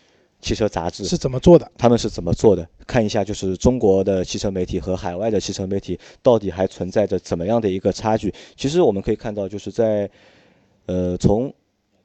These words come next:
Speaker 1: 汽车技术或者汽车生产厂商之间，就是自主品牌和合资品牌，其实还是有一定的差距。但他发现，就是这个差距在中国的汽车媒体和海外的汽车媒体之间，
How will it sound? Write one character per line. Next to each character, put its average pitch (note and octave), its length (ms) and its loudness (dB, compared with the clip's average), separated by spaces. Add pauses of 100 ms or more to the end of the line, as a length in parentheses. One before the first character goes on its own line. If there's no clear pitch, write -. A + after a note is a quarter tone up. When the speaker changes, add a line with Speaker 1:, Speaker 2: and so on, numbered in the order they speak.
(220)
Speaker 1:
汽 - 220 -2
车 D3 160 2
技 - 220 0
术 B2 120 0
或 G#2+ 140 0
者 F#2+ 80 -4
汽 - 160 -10
车 A2 100 -2
生 F3 380 -2
产 F2+ 300 -6
厂 - 280 -6
商 D#3+ 220 2
之 - 100 -8
间， F#2+ 220 -4 (160)
就 G#2 100 -14
是 F#2+ 220 -6
自 - 140 -4
主 A#2 120 0
品 G2 160 -6
牌 F2+ 220 -4
和 F2+ 180 -6
合 F#2 140 -2
资 B2 140 -4
品 F#2 160 -6
牌， E2+ 200 -10 (200)
其 - 100 -8
实 G2+ 80 -10
还 F#2+ 180 0
是 C3+ 180 -4
有 F2+ 200 0 (280)
一 F#2 120 -10
定 B2 220 -4
的 F2 180 -8 (220)
差 G#2+ 200 -4
距。 - 240 -10 (300)
但 A2+ 180 2
他 C3+ 180 -2
发 D3 220 -2
现， C3 240 -2 (200)
就 A2+ 100 -8
是 G2+ 240 -4
这 - 300 2
个 B2 80 4
差 A2+ 200 -4
距 A2 160 -6
在 G#2+ 480 0 (360)
中 E3+ 200 0
国 A#2+ 140 6
的 G2 80 2
汽 G2+ 140 -4
车 F#2+ 120 0
媒 F#2 140 -2
体 F#2 140 -6
和 G2 160 -2
海 F#2+ 240 -2
外 D3 160 6
的 B2 60 6
汽 A2 120 -8
车 G2+ 140 -4
媒 F#2+ 120 -2
体 F#2 140 -6
之 F#2 100 -12
间， E2+ 180 -4